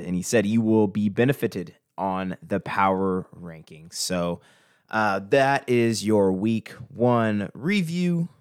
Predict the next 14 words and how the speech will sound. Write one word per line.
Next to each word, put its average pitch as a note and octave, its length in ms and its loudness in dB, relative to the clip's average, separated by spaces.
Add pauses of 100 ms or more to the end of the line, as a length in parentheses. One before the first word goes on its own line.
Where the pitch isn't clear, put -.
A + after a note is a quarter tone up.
(160)
We G#2 200 -12
had, G#2 500 -4
I - 420 -20
feel - 80 0
like - 80 0
we A#3+ 60 0
didn't E3+ 140 2
have D3+ 120 4
a A#2 60 4
lot G2+ 180 0
of - 60 -8
shocks, - 640 -8 (520)
you A2+ 100 -6
know? B2 320 0